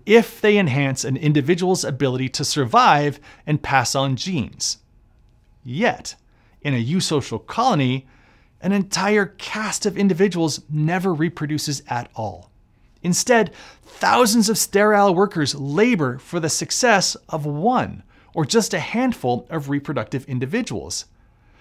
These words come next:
How could non-reproducing workers possibly be part of the story of evolution if they never have a chance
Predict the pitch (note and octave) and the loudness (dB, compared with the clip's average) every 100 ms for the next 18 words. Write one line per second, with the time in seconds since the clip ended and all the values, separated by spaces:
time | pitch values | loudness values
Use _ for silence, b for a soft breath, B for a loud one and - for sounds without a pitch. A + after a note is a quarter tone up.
0 | b - A#3 A#3 C4+ F3+ - - C#3 D#3 | b 0 0 2 0 -2 -16 -4 0 4
1 | G3+ A3+ E3 F3 G3 F3 E3 F#3 F3 D#3 | 6 4 2 0 -2 -2 0 0 0 -2
2 | - C#3+ G3+ A#3+ D#3 D3+ D3 - _ _ | -4 2 2 2 0 0 -2 -10 _ _
3 | _ - F#3+ A#3+ - G#3+ G#3+ G#3+ G#3 - | _ -10 0 0 2 0 0 0 -2 0
4 | A#3 - F3+ F#3+ - F#3 G#3+ G3+ D3 F#3 | 0 0 -4 -4 -4 -2 2 2 2 0
5 | G3+ A#3 D#3 A#2+ B B G3+ - G3+ F3 | 0 0 -2 -4 B B -2 2 0 2
6 | D#3 F3+ G3 G#3 E3+ - F#3+ E3+ - E3 | 2 2 2 2 -2 -4 -6 -6 -4 -4
7 | D3 - | -4 -8